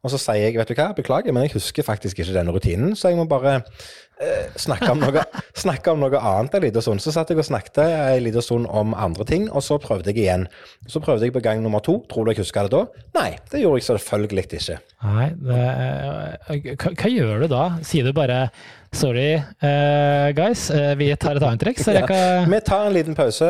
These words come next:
Speaker 1: og så skal jeg skjerpe meg. Nei, vet du hva, akkurat her så ordnet det seg faktisk, fordi at jeg måtte bare, måtte bare, eh, rett og slett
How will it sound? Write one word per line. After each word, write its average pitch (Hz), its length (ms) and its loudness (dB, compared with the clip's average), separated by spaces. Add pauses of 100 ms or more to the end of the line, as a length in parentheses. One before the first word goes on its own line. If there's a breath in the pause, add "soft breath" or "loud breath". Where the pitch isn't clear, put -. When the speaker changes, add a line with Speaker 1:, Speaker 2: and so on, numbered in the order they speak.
Speaker 1:
og 147 160 2
så 151 160 2
skal 143 160 0
jeg - 80 -4
skjerpe 110 320 -2
meg. 104 220 0
Nei, 123 160 -2
vet 147 80 0
du 151 80 2
hva, 139 160 -2
akkurat 135 260 0
her 120 80 4
så - 160 0
ordnet 92 300 2
det 107 80 -2
seg 123 100 -2
faktisk, 98 320 -4
fordi 104 160 -2
at 98 140 -2
jeg 107 80 0
måtte - 260 -4
bare, 98 380 2 (720 loud breath)
måtte 135 400 -4
bare, 101 320 2 (680)
eh, 90 500 -8 (1080)
rett - 240 -4
og 131 120 0
slett 120 180 -2